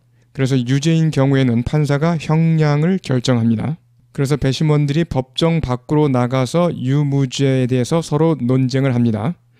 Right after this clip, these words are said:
배심원이 법정 밖으로 나갔다는 것은 아직 판결을 내리지 못한 것이죠.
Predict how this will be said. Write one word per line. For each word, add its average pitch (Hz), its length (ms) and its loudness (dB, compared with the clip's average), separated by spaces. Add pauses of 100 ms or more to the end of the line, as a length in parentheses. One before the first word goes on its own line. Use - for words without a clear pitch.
(200)
배심원이 139 420 0
법정 156 440 -2
밖으로 147 460 0
나갔다는 131 720 0
것은 127 420 2 (520)
아직 139 280 -8
판결을 165 480 2
내리지 131 280 2
못한 135 320 0
것이죠. 117 380 -2